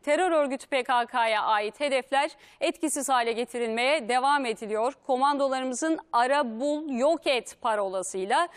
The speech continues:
bölgede başlattığı arama tarama faaliyetleri sırasında teröristler tarafından tuzaklanmış E Y P tuzaklarıyla silah ve mühimmatlar da bir yandan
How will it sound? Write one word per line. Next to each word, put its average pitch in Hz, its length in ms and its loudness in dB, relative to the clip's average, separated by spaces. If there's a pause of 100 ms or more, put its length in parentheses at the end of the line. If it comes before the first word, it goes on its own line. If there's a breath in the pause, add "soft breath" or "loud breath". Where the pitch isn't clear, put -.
(200 loud breath)
bölgede 269 420 2
başlattığı 302 460 0
arama 269 260 2
tarama 233 340 0
faaliyetleri 214 580 -2
sırasında 208 580 -2
teröristler 277 580 0
tarafından 269 560 -2 (360 loud breath)
tuzaklanmış 285 680 2
E 254 140 0
Y 269 140 4
P 302 180 -2
tuzaklarıyla 226 960 0
silah 277 400 -2
ve 277 80 -2
mühimmatlar 254 680 0
da 320 180 2 (300 loud breath)
bir 302 60 2
yandan 277 400 2